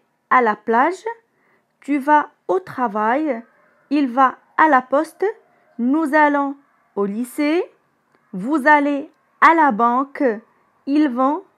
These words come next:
أولي. اقرأوا التمارين أو الجمل بصوت عالي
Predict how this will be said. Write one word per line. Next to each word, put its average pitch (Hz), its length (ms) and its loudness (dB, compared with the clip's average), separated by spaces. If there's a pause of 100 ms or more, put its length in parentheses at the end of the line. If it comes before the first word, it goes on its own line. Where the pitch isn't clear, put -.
(100)
أولي. 277 440 0 (3250)
اقرأوا 269 800 -2
التمارين 254 640 -4
أو 240 140 -4
الجمل 294 420 -2 (1040)
بصوت 254 460 -4
عالي 254 540 -2